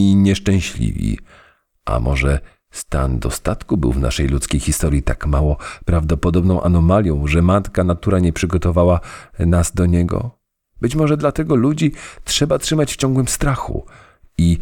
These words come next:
egzystencjonalnej niepewności. Więc może rzeczywiście należy powielać poznawcze stereotypy i nie uczyć ludzi myślenia, które potem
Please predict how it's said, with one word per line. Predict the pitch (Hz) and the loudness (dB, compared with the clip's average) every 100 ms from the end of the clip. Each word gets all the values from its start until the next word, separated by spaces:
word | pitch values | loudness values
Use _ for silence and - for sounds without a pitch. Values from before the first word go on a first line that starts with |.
| - - | -6 -4
egzystencjonalnej | 90 90 85 - 90 95 90 92 87 95 | -2 0 0 0 -2 0 0 2 2 2
niepewności. | 90 - 92 82 - - - - - - _ _ _ _ _ _ - | 2 0 -2 -2 -4 -6 -10 -8 -8 -10 _ _ _ _ _ _ -6
Więc | 117 151 104 123 123 135 151 - - - - - _ _ _ _ - | 0 2 2 0 -2 -4 -6 -6 -10 -12 -14 -20 _ _ _ _ -6
może | 57 67 71 80 80 78 76 92 101 - _ _ - | 0 2 2 2 2 2 2 2 0 -6 _ _ -4
rzeczywiście | 82 104 104 113 110 160 156 - - 69 - - - | 0 0 -2 -4 -4 -4 -4 -2 -2 -2 -4 -14 -2
należy | 78 80 76 78 76 78 | 2 2 2 2 0 2
powielać | 80 80 82 78 - | 2 2 2 2 0
poznawcze | 80 82 76 - 80 | -2 0 0 -2 -4
stereotypy | - 80 73 69 - 78 104 98 - - - | 0 0 2 0 0 -2 -2 -4 -6 -20 -14
i | - - | -6 0
nie | 139 139 | 2 2
uczyć | 151 135 95 - | 2 2 0 0
ludzi | 71 76 71 | 0 2 2
myślenia, | 69 65 - 55 57 - - - _ _ _ - | 0 -2 -4 -6 -6 -6 -8 -12 _ _ _ -10
które | - 80 | -2 0
potem | 69 73 76 | 0 -2 -2